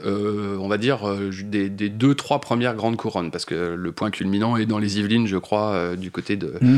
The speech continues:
Speaker 1: du Vexin, mais c'est plus haut que le Mont Valérien. C'est-à-dire que quand on est sur le
Speaker 2: Ah.
Speaker 1: plateau en haut,
Speaker 2: Mmh.
Speaker 1: à Plessis-Robinson, Clamart, on est à cent quatre-vingts mètres d'altitude. Donc ça veut dire que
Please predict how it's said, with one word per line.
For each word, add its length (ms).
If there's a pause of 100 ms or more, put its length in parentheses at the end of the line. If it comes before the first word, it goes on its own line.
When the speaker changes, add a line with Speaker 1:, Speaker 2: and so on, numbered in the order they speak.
(140)
Speaker 1:
du 140
Vexin, 340 (540)
mais 320
c'est 280
plus 260
haut 140
que 120
le 40
Mont 120
Valérien. 380 (480)
C'est-à-dire 140
que 100
quand 220
on 80
est 60
sur 120
le 100
Speaker 2:
Ah. 60
Speaker 1:
plateau 400
en 120
haut, 320
Speaker 2:
Mmh. 140
Speaker 1:
à 380
Plessis-Robinson, 800
Clamart, 420
on 120
est 100
à 80
cent 160
quatre-vingts 320
mètres 160
d'altitude. 520 (520)
Donc 140
ça 80
veut 100
dire 160
que 500